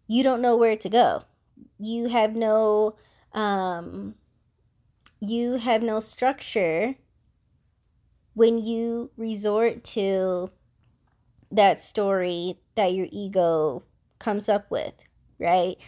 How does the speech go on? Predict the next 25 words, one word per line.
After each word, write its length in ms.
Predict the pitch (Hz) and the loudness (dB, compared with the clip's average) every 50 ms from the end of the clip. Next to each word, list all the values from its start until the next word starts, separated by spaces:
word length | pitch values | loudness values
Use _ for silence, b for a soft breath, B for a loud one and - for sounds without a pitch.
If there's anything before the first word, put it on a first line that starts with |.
| B B B B | B B B B
And 140 | 240 247 247 | 0 0 0
all, 340 | - - 240 269 294 320 - | 2 4 4 4 4 2 2
it 160 | - 254 262 | 2 4 4
all 220 | 262 277 294 339 392 | 4 4 4 2 0
comes 480 | - - - 320 277 285 311 320 - | -2 -4 -4 -2 0 0 -2 -4 -4
from 180 | - - 247 233 | -4 -4 -2 0
a 120 | 226 220 | 0 -2
place 400 | 220 - - 226 208 208 240 - | -4 -4 -2 -2 -2 -2 -2 -2
of 140 | 214 208 196 | -4 -4 -2
wanting 320 | 196 185 180 196 196 208 226 | -2 0 0 0 -2 -4 -6
to 100 | - 208 | -8 -8
feel 240 | - 220 190 175 | -6 -6 -6 -4
safe, 480 | - - - 202 156 135 95 92 - - | -4 -4 -4 -2 -2 -2 -4 -6 -10 -8
wanting 320 | - 170 190 202 208 220 | -6 -4 -2 -2 -4 -6
to 120 | 233 - 220 | -8 -8 -4
feel 160 | 208 196 208 | -2 -2 -2
secure, 460 | 208 - 202 196 - - 160 143 113 | -2 -4 -8 -8 -6 -4 -4 -2 -2
wanting 340 | 107 156 175 196 208 214 233 | -2 -2 -2 -2 -2 -2 -6
to 100 | 233 214 | -6 -8
feel 320 | 202 - 214 180 175 170 165 | -8 -6 -2 -2 0 0 -2
stable, 640 | - - - - 175 175 175 - - 113 90 90 - b b b b b b b b | -2 -6 -4 -2 -2 0 -2 -2 -4 -6 -6 -8 -10 b b b b b b b b
wanting 440 | b 196 208 196 202 208 208 214 220 | b 0 2 2 2 2 0 -2 -4
to 160 | - - 226 | -4 -6 -6
feel 500 | 226 - - 220 214 214 196 185 170 160 | -6 -8 -10 -8 -4 0 2 2 2 2
sound. 680 | 190 - - - 220 196 185 175 147 131 107 95 - - | 0 -2 -2 0 0 0 0 0 -2 -2 -4 -6 -10 -14